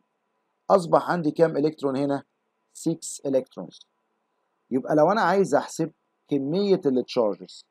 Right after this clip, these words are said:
اللي هسميها إيه يا شباب؟ هسميها ال Q أو quantity of charges. كمية الشحنات دي اللي هي إلكترونز بتتقاس بالكولوم. لو عايز أحسبها هحسبها من القانون ده،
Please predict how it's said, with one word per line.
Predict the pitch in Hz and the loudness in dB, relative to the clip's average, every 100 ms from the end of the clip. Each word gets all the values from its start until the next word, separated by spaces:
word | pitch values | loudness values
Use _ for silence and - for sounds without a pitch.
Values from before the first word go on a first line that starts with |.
| _ | _
اللي | 127 123 | -2 -2
هسميها | 123 120 117 139 147 | -2 -2 -4 -2 -2
إيه | 131 | 2
يا | 127 | 2
شباب؟ | - 110 120 117 _ _ _ _ _ 110 | 0 0 0 0 _ _ _ _ _ -12
هسميها | - 123 135 165 175 175 180 - _ _ _ _ _ - | -4 -2 0 0 2 2 0 -6 _ _ _ _ _ -2
ال | 143 127 | -2 -2
Q | - 147 156 160 139 143 175 185 _ _ _ _ - | -10 -2 2 4 4 2 0 -4 _ _ _ _ 4
أو | 170 208 202 - _ _ _ - | 6 6 2 -8 _ _ _ 2
quantity | 131 175 185 175 156 180 180 185 | 6 6 4 -4 -6 -6 -6 -4
of | - | -6
charges. | - - 135 107 90 - - _ _ _ _ _ | -6 0 2 2 -2 -14 -20 _ _ _ _ _
كمية | 127 147 226 226 | -4 0 2 2
الشحنات | 180 - 131 139 143 | -2 -4 -6 -2 -2
دي | 113 107 - _ _ _ | -4 -10 -14 _ _ _
اللي | 101 101 | -8 0
هي | 143 143 | 2 2
إلكترونز | 135 156 - 120 117 - - _ _ _ _ _ _ | 0 -2 -6 -10 -10 -14 -20 _ _ _ _ _ _
بتتقاس | 107 120 - 160 175 - | -8 -8 -4 0 0 2
بالكولوم. | 127 120 - 143 107 110 113 _ _ _ _ _ | -2 0 0 0 0 -4 -10 _ _ _ _ _
لو | 120 | 2
عايز | 120 202 185 | 4 6 4
أحسبها | 156 - 147 143 170 - _ - | 2 0 0 0 -4 -8 _ -14
هحسبها | 113 - 175 175 | -12 -6 2 4
من | 156 | 4
القانون | 123 - 131 139 123 | 0 -2 -2 -2 -2
ده، | 98 | -6